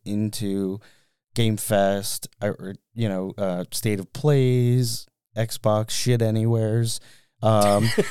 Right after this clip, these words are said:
Speaker 1: Nintendo clicks. We're gonna be on in two days. Click. They, they do those things so rapidly. Yeah,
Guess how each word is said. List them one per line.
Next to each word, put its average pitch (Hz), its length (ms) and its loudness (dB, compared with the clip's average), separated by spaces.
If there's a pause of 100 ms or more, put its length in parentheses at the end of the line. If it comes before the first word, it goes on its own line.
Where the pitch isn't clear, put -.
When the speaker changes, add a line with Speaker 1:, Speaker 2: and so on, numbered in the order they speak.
(580)
Speaker 1:
Nintendo 139 800 6
clicks. - 680 0 (140)
We're 127 160 2
gonna 127 180 6
be 120 380 4 (220)
on 127 220 6
in 127 100 6
two 127 200 2
days. 120 280 4
Click. 123 400 -2 (240)
They, 139 240 4
they 147 220 4
do 147 320 2
those 151 280 4
things 120 200 2
so 107 120 -2
rapidly. 98 560 -2
Yeah, 95 260 -4